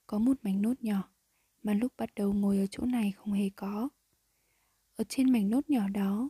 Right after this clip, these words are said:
có một dòng chữ viết tay. "Sao anh lại ngủ gật được thế?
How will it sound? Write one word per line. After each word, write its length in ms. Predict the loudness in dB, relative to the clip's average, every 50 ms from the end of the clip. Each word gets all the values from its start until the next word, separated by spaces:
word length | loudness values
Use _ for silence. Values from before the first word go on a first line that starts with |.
| -8 _ -8
có 100 | -4 0
một 180 | 2 2 0
dòng 180 | 0 -2 -4 -4 -4
chữ 120 | -6 -8 -8 -4
viết 220 | -4 -6 -6 _
tay. 340 | -6 -4 -2 0 -2 -2 -4 _ _ _ _ _ _ _ _ _ _ _ _ _ _ _ _ _ _ _ _ _ _ _
"Sao 260 | -18 -10 -4 -2 0
anh 180 | 2 2 2 2
lại 120 | 0 0 -2
ngủ 180 | 0 -2 -2 -2
gật 160 | -4 -6 -6
được 180 | -4 -6 -6 -6
thế? 220 | -4 -4 -4 -4